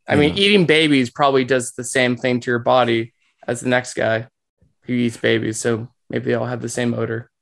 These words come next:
Speaker 2: <laughs> Well, you gotta think, too, you have, um, you know,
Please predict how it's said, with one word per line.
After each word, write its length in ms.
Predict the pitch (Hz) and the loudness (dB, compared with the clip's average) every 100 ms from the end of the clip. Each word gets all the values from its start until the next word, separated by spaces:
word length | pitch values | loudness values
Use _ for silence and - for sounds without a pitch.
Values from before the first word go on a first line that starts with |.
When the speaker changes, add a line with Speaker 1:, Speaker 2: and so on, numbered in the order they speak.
| - | -12
Speaker 2:
<laughs> 80 | - - - - _ _ _ _ - - - | -12 -12 -16 -20 _ _ _ _ -20 -20 -2
Well, 140 | 123 | 4
you 80 | 120 | 6
gotta 140 | 131 107 | 6 4
think, 200 | 131 95 | 0 2
too, 240 | 131 110 | 2 4
you 240 | 82 104 | 2 2
have, 340 | 104 98 92 - - _ - | 2 0 -2 -12 -20 _ -10
um, 440 | 98 87 87 95 _ _ _ _ _ _ - | -8 -8 -12 -16 _ _ _ _ _ _ -18
you 100 | 95 | -16
know, 220 | 85 | -14